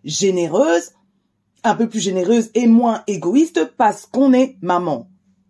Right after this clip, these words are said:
Je ne suis pas en train de dire que les femmes qui sont pas mamans, ceci, cela. Donc, venez pas me simplifier, s'il vous plaît. Tout cela pour dire que les mères célibataires ne sont pas censées se vivre comme des femmes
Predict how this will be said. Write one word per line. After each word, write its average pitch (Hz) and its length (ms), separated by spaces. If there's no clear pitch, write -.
Je 160 100
ne 208 100
suis 226 120
pas 262 140
en 226 100
train 233 240
de 202 140
dire 233 360
que 233 400
les 190 220
femmes 226 260
qui 226 140
sont 208 160
pas 202 140
mamans, 190 400
ceci, 190 360
cela. 170 280
Donc, 151 200
venez 165 200
pas 190 140
me 175 100
simplifier, 165 680
s'il 226 260
vous 170 140
plaît. 131 240
Tout 285 160
cela 247 400
pour 202 220
dire 262 280
que 240 260
les 190 180
mères 254 260
célibataires 185 640
ne 208 100
sont 233 200
pas 233 180
censées 226 440
se 240 140
vivre 233 720
comme 226 240
des 185 120
femmes 247 400